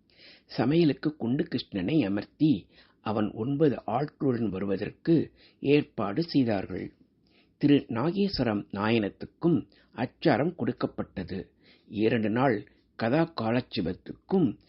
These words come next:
சம்பு சாஸ்திரி ஏற்பாடு செய்தார். சம்பந்திகளும் வந்து சேர்ந்தார்கள்.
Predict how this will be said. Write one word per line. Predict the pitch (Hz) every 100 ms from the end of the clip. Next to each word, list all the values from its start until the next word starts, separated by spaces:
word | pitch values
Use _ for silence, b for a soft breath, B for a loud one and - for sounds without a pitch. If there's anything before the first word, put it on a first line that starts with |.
| b
சம்பு | b - 113 156
சாஸ்திரி | - 104 - - 151
ஏற்பாடு | 107 135 - 92 185
செய்தார். | - 113 101 95 95 - b b b b -
சம்பந்திகளும் | 143 165 151 110 98 135
வந்து | 165 127
சேர்ந்தார்கள். | 135 117 113 135 110 98 98 92